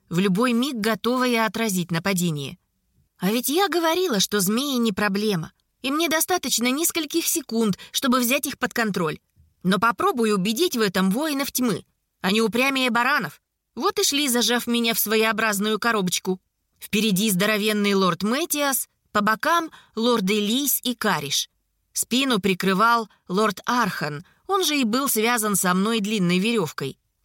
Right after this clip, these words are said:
Приблизительно через час я перестала твердить, что могу постоять за себя.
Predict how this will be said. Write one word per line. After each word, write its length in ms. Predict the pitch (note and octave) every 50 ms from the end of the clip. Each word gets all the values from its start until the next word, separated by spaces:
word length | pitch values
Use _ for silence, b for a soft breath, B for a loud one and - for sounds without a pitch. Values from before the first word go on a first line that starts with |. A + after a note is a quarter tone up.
| _
Приблизительно 800 | - F#3 G3+ F#3 G3+ G#3+ G#3+ F#3+ A3+ A3 F#3+ A3 G#3 G#3 G3+ G3+
через 300 | F#3 - A3 G#3 G#3+ F#3+
час 340 | - - C#4 D4 D#4+ D4+ -
я 140 | A#3+ C4 B3
перестала 600 | - B3 A#3+ A#3+ A3+ - - A#3 G#3+ G3 F#3+ F#3+
твердить, 480 | F3+ F#3 G3 G#3 G3 F#3+ A3 C4+ B3+ -
что 200 | - - A3 G3+
могу 420 | G3 F#3 F3+ D#3+ D3 F3 A3 C#4+
постоять 640 | - D#4+ - - - G#3 F#3 F3+ F3 F#3+ G#3+ G#3 F#3
за 80 | F#3+
себя. 440 | G3 - - F3+ E3 E3 D#3 D3+ D#3